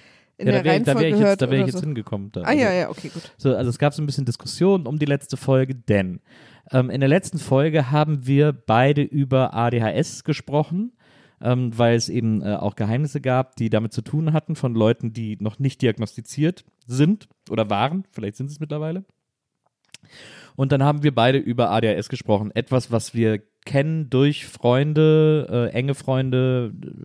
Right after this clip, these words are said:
Speaker 2: äh, die, wo wir das irgendwie mitbekommen und wo wir auch darüber reden und so, aber wo wir uns nicht auskennen.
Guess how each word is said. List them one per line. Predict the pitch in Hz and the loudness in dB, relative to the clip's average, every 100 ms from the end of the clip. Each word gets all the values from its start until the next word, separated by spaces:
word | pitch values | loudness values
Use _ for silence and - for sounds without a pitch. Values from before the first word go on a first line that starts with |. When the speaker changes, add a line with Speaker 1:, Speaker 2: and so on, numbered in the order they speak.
| - 73 127 - | -16 -16 -18 -20
Speaker 2:
äh, | 139 139 131 - - - - - - - - - | -20 -20 -20 -20 -20 -20 -20 -20 -20 -20 -20 -2
die, | 123 117 110 87 | 2 2 2 0
wo | 117 | 0
wir | 113 | 0
das | 117 | 0
irgendwie | 123 123 | -2 -2
mitbekommen | 180 160 - 147 147 | -2 -2 0 0 0
und | 123 | -6
wo | 120 | -2
wir | 123 | -2
auch | 110 | 0
darüber | 110 107 104 | -2 -4 -4
reden | 127 175 | -4 -4
und | 143 | -4
so, | 143 127 | -4 -4
aber | 117 120 113 | -2 -2 -2
wo | 123 | -2
wir | 123 | -2
uns | 113 - | -2 -6
nicht | 117 - 107 | -8 -6 -2
auskennen. | 110 - - 76 | -2 -2 -10 -12